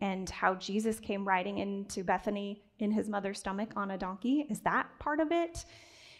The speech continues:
Did Jesus send his disciples to steal this donkey? What about this quote here in the middle of the passage?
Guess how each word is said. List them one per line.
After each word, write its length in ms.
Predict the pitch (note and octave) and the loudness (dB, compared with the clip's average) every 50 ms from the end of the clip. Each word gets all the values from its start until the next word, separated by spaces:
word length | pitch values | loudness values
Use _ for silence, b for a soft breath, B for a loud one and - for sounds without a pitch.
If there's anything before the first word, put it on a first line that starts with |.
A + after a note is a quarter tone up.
| B B - | B B 8
Did 160 | C4+ A#3+ G3+ | 8 8 8
Jesus 640 | - A3 G#3+ A3 A#3 - D4 D4 D4 - - - - | 6 0 0 0 4 4 4 2 2 -2 -10 -14 -12
send 580 | - - - - - D#3+ E3 G3 A#3 C4+ C#4 C4+ | -10 -10 -6 -4 -2 2 6 8 10 10 10 8
his 200 | C4+ C#4+ C4+ C#4 | 6 0 0 0
disciples 760 | - C#4 C4+ - A3+ A3 A3 A3+ B3 B3 B3+ B3 - - - _ - | 0 -2 0 0 0 0 0 -2 -4 -6 -6 -6 -8 -14 -20 _ -8
to 160 | - - A3 | -2 -2 -2
steal 720 | G#3+ - - - - - - F#3+ F3+ G3 B3+ D4+ E4+ E4+ - | -2 -4 -8 -10 -10 -8 -6 -2 2 4 4 4 4 2 0
this 220 | F#4+ F#4 - - - | -2 -4 -4 -4 -4
donkey? 640 | - G4 G4+ G4 G4 - A4 A4 A#4 A#4+ B4 - - - B B B B B B B B B B B B _ _ _ _ B B B B B B B | -4 -4 -4 -6 -8 -6 -6 -6 -6 -6 -10 -16 -20 -20 B B B B B B B B B B B B _ _ _ _ B B B B B B B
What 560 | G3+ G3+ G#3 B3+ C4+ D4+ D4+ - - - - - - | 6 10 12 12 12 12 12 8 2 -6 -4 0 4
about 240 | C#4 D4 C#4 C4+ | 6 8 8 8
this 140 | C#4 C#4+ C#4 | 6 4 2
quote 400 | - - - B3+ B3 C4 B3+ - | 2 2 4 6 6 6 4 2
here 160 | - C4+ C4 | 0 2 4
in 100 | C4 B3+ | 6 6
the 60 | B3 A#3 | 8 8
middle 200 | A3 A3+ A#3+ B3+ | 8 6 6 4
of 120 | A#3+ A3+ | 2 0
the 80 | G3+ G3+ | -2 -2
passage? 540 | - G3 F3+ E3+ - - - - - - | -2 -2 -2 -2 -2 -4 -8 -8 -6 -8